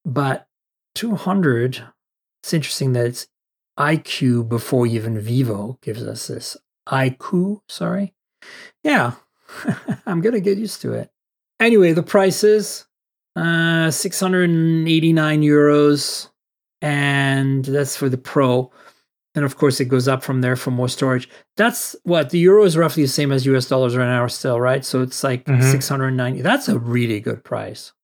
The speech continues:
Speaker 1: but it's a Chinese price, so I don't know.
Speaker 2: Always expect adjustments.
Speaker 1: Exactly. Just plan for more wiggle room there. And of course, coming to India eventually. Yeah,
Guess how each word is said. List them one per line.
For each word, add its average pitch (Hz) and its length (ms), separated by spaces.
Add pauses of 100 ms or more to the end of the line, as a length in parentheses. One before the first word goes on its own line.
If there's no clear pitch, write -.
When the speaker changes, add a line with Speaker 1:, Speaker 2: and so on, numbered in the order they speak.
(380)
Speaker 1:
but 151 160
it's 139 160
a 131 40
Chinese 117 380
price, 123 320
so 120 540 (480)
I 127 60
don't 117 120
know. 110 160 (540)
Speaker 2:
Always 127 260
expect - 560
adjustments. 127 800 (480)
Speaker 1:
Exactly. 127 680 (220)
Just - 300
plan 202 300
for - 160
more 151 500
wiggle 135 540
room 113 300
there. 117 360 (880)
And 160 680
of 139 80
course, 151 200
coming 143 260
to - 140
India 156 920 (280)
eventually. 135 600
Yeah, 113 440